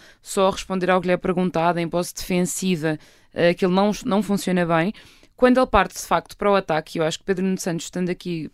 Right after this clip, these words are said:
quase no papel de incumbente, apesar de não ser o primeiro-ministro, mas, enfim, tem de defender o que o P S fez e, portanto, sendo, estando no papel de incumbente, hum, é natural que seja o mais atacado, e então André Ventura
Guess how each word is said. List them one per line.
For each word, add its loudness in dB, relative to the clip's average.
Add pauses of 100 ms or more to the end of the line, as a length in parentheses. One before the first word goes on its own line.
quase 0
no -2
papel 0
de -2
incumbente, -4
apesar -6
de -14
não -4
ser -6 (300)
o -20
primeiro-ministro, -2
mas, -2
enfim, -2
tem 0
de 0
defender -4
o -8
que -12
o -8
P 0
S -2
fez 0
e, -6
portanto, -2 (320)
sendo, 2
estando 4
no 4
papel 2
de 0
incumbente, -2 (640)
hum, 0 (120)
é 4
natural 2
que -10
seja -2
o 0
mais 0
atacado, -2
e 0
então -4
André -4
Ventura -6